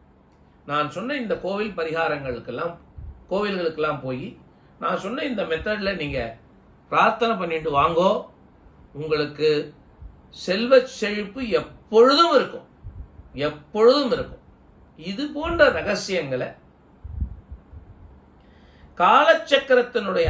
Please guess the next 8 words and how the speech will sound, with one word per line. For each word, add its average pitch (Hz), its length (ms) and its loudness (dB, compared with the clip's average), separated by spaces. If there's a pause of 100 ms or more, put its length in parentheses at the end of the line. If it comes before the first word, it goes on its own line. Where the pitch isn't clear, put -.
(120)
அடிப்படையில 147 600 -4 (1500)
பனிரெண்டு 311 540 2 (100)
லக்னத்துக்கும் 202 760 -2 (1500)
ஜோதிஷ 247 440 4 (200)
மாமேதை, 165 600 0 (1120)
பிரசன்ன 247 480 4 (120)
ஜோதிஷ 190 420 -4 (120)
மாமணி, 165 440 0